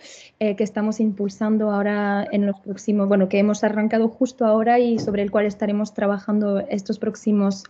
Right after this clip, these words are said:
meses o, o años. Eh, se trata de, mm, bueno, un proyecto que incorpora la idea del seguimiento digital de las pacientes con endometriosis para trabajar, ¿no? Hasta,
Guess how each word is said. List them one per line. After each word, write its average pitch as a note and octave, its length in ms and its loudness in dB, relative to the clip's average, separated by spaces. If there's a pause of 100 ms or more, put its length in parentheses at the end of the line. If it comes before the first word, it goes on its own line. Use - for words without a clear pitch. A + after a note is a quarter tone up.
(120)
meses G#3 520 0
o, F#3+ 240 0 (440)
o G#3 160 4
años. C4 400 4 (340)
Eh, A3+ 220 2
se A3+ 140 2
trata A3 340 2
de, C4 500 4
mm, G#3+ 400 0
bueno, A3+ 180 4
un A#3 60 4
proyecto A#3 640 0
que C4 100 0
incorpora A#3 680 2
la A#3+ 80 4
idea G#3+ 240 2
del A#3 100 2
seguimiento G#3+ 560 -2
digital A3 560 0
de A#3 80 0
las G#3+ 160 -2
pacientes G3+ 420 -4
con A#3 220 0
endometriosis G3+ 880 -2
para G#3+ 180 0
trabajar, G3+ 480 0
¿no? G3+ 120 2
Hasta, G#3+ 420 0